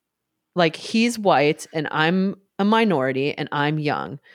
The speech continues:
She talked to her husband about dropping out, but he still thought the show could benefit the business. When the episode aired and, uh, Tapia realized it was a comedy, she was so embarrassed she told her family to watch it.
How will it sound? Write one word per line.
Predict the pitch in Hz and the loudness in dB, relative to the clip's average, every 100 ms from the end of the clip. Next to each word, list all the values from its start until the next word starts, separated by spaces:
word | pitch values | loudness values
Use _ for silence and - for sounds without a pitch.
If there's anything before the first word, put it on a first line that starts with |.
| - _ | -20 _
She | - - 170 | -10 -4 -4
talked | - 170 170 | 0 -2 -2
to | - 160 | -4 -4
her | 147 | -4
husband | 170 247 - 160 156 | -2 -4 -2 -2 -2
about | - 135 92 | -2 -4 -4
dropping | - 123 127 85 | -4 -6 -6 -10
out, | - 104 98 - _ _ _ _ _ _ | -2 0 0 -6 _ _ _ _ _ _
but | 151 - | -2 -2
he | - 170 | -2 -8
still | - 165 170 | -4 -2 -2
thought | - 147 135 _ _ _ - | 0 0 0 _ _ _ -8
the | 156 | -6
show | 147 - 131 127 123 113 | -4 -2 0 0 -2 -6
could | - 135 139 | -6 -6 -4
benefit | 139 139 - 131 - | -4 -4 -6 -10 -10
the | 127 | -4
business. | 190 190 175 123 - - | -2 -2 -4 -6 -10 -12
When | 156 151 143 120 123 _ _ _ _ - | -6 -4 -4 -8 -14 _ _ _ _ -8
the | 147 | -2
episode | 147 165 - 160 - | -2 -2 -4 -4 -4
aired | - 113 139 - | -6 -6 -6 -8
and, | 143 143 - - | -10 -12 -14 -18
uh, | 131 | -16
Tapia | - 143 139 151 147 | -10 -8 -6 -4 -4
realized | 135 127 127 123 143 - | -4 -8 -8 -8 -8 -10
it | 127 | -12
was | 127 | -12
a | - | -14
comedy, | - 185 190 143 131 | -8 -4 -2 -4 -6
she | - | -8
was | 127 127 | -10 -12
so | - 139 | -8 -6
embarrassed | 135 143 131 165 156 | -8 -6 0 0 0
she | 147 | -6
told | - 127 | -10 -10
her | 127 | -10
family | - 131 131 | -12 -14 -12
to | - | -8
watch | 147 220 226 - | -4 -2 -4 -8
it. | 127 - | -10 -14